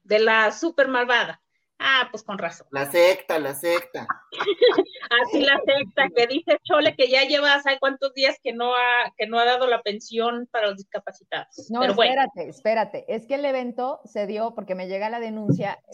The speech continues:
Speaker 3: ¿cuándo la sacamos? El lunes, ¿no? No, el viernes. Los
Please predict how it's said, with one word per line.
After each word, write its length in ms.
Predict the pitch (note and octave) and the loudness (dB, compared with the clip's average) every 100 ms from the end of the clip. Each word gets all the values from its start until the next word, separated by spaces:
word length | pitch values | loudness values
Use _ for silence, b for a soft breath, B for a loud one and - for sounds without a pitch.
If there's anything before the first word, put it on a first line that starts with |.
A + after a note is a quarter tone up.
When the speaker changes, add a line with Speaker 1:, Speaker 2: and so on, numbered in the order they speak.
| - | -8
Speaker 3:
¿cuándo 180 | A3 A3 | -6 -4
la 140 | G3 | -4
sacamos? 480 | G3+ F3 G3 E3+ E3+ | -6 -8 -8 -8 -8
El 140 | E3 | -8
lunes, 400 | G3 C#4+ B3 G3+ | -6 -6 -6 -8
¿no? 200 | F#3+ G#3+ G#3 | -8 -8 -6
No, 180 | A#3 | -6
el 180 | G3+ G#3 | -4 -6
viernes. 640 | G#3+ B3 D4 B3+ E3+ - _ _ _ F#3+ | -2 0 0 -4 -10 -16 _ _ _ -8
Los 260 | G#3+ G#3+ | -6 -8